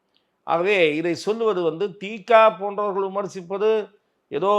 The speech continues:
ஆ, அநியாயமாக, ஆ, பேசிவிட்டதாக அவர்கள் கருதலாம். அது அவர்களுக்கு கொள்கை சீ-, கொள்கை சார்ந்த முரண்பாடு. ஆ, என்ன ஒரு மாற்றம் இதை நாம் பார்க்க வேண்டும் என்று சொன்னால்,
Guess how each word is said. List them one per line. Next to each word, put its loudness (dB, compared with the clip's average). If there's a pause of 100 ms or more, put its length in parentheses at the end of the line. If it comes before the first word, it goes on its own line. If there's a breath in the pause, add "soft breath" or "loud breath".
(960)
ஆ, -2
அநியாயமாக, 4 (460)
ஆ, -2
பேசிவிட்டதாக -2
அவர்கள் -2
கருதலாம். -2 (180)
அது -4
அவர்களுக்கு -4
கொள்கை -4
சீ-, -14
கொள்கை -4
சார்ந்த -2
முரண்பாடு. -4 (880)
ஆ, -8 (460)
என்ன 6
ஒரு 2
மாற்றம் 0
இதை -4
நாம் -4
பார்க்க 0
வேண்டும் -8
என்று -16
சொன்னால், -10